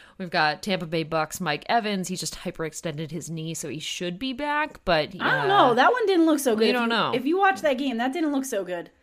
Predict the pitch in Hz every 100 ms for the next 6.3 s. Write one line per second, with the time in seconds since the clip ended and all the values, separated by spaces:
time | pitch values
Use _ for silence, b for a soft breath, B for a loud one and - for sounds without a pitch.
0 | b b b b - 220 170 180 196 190
1 | 185 175 185 185 165 95 - 185 196 190
2 | 175 185 190 175 156 156 190 170 156 160
3 | 156 170 175 165 156 160 - 147 - 302
4 | 311 294 285 277 277 277 277 262 - 165
5 | - 165 156 151 151 165 156 151 156 147
6 | 147 147